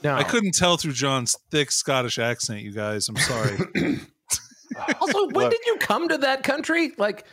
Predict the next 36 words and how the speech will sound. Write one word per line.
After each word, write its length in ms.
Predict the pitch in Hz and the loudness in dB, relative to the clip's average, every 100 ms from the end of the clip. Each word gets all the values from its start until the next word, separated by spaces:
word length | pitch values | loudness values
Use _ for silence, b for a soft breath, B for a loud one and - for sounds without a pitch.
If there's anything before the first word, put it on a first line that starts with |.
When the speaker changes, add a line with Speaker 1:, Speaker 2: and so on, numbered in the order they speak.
| b b b b - | b b b b 0
Speaker 1:
uh, 140 | 139 - - | 0 -2 0
aren't, 360 | - 214 - | 2 2 0
like, 160 | 165 160 - - _ - | -2 -2 -6 -18 _ -2
aren't 180 | 180 254 | 0 2
you 160 | 254 | 0
basically 800 | 170 127 165 170 180 190 185 180 - | 2 0 2 2 0 2 4 2 2
at 160 | 143 135 | 0 2
least 300 | 147 156 175 | 2 2 0
as 100 | 165 | 2
American 380 | 165 170 170 | 2 2 2
as 100 | 160 | 2
I 160 | 147 165 | 2 2
am 160 | 185 185 | 2 2
at 80 | 185 | 0
this 140 | 190 | -4
point? 360 | - 202 226 156 | 0 0 0 0
Like, 380 | 123 113 - - _ _ _ | 0 0 -6 -18 _ _ _
I, 140 | 135 170 | 0 2
I 20 | |
don't 260 | 190 214 165 | 2 2 0
think 140 | 185 | 0
you 80 | 147 | 2
can 120 | 120 | 2
hide 240 | 123 143 | 2 2
behind, 540 | 123 120 139 135 117 87 _ _ _ _ _ 123 | 2 2 2 2 0 -8 _ _ _ _ _ -2
uh, 180 | 117 117 | 0 2
you 120 | 143 | 2
know, 220 | 117 95 | 0 0
the, 340 | 92 101 98 95 | 0 0 2 0
uh, 260 | 90 85 - | 0 -2 -2
the, 180 | 98 | -2
the 160 | 90 101 | -2 0
Speaker 3:
Look. 100 | 120 | 0
Speaker 1:
cultural 540 | 151 156 151 - 127 | 2 0 0 -2 -2
differences 720 | 113 139 147 147 113 - 98 | 0 -2 0 -2 -4 -6 -8
card. 440 | - 107 92 98 | -2 0 0 -2